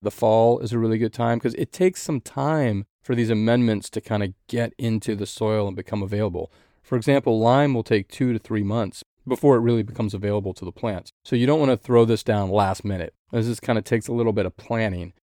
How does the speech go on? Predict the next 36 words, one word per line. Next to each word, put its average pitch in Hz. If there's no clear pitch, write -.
to 113
time 113
things 90
so -
that 92
you 95
give 104
the 95
soil 104
a 92
chance 92
to 87
take 98
it 98
in 101
and, 90
and, 90
and 98
make 90
it 95
available. 101
Now, -
I 151
think, 208
you 143
know, 110
feeding 190
the 127
soil 135
is 110
not 135
that 135
different 110
from 98
feeding 101
ourselves. 87